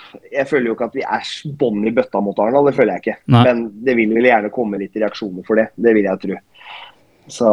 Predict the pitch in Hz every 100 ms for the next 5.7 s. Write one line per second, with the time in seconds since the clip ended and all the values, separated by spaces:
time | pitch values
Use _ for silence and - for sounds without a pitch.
0 | 104 104 107 - - - - 139 135 123
1 | 123 131 127 127 127 127 123 123 120 -
2 | - 147 - 180 151 139 135 127 151 147
3 | 180 123 101 - - 82 95 - 123 120
4 | 107 107 120 123 101 113 123 127 131 127
5 | 123 107 120 120 135 147 123